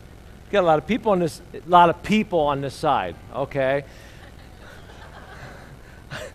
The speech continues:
I didn't wanna be accused of saying how large this side was. In numbers, numbers, a lot of people on this side.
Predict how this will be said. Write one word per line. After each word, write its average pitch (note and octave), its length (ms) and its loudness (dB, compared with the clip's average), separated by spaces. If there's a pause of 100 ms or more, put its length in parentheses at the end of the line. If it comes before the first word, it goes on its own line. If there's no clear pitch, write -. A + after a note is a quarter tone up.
(280)
I - 40 -14
didn't E3 200 4
wanna G#3+ 140 6
be G3 140 4
accused G3 340 0
of F3 80 -10
saying F3+ 180 0
how D#3 400 2 (260)
large F#3 760 4
this D#3+ 260 0
side D#3+ 560 6
was. E3 800 6 (880)
In G#3+ 220 2
numbers, G3+ 840 6
numbers, F3+ 360 2
a D#3 40 -2
lot D#3+ 120 4
of D#3 80 0
people E3+ 180 -2
on D3 80 0
this D3 120 -4
side. A#2 340 -2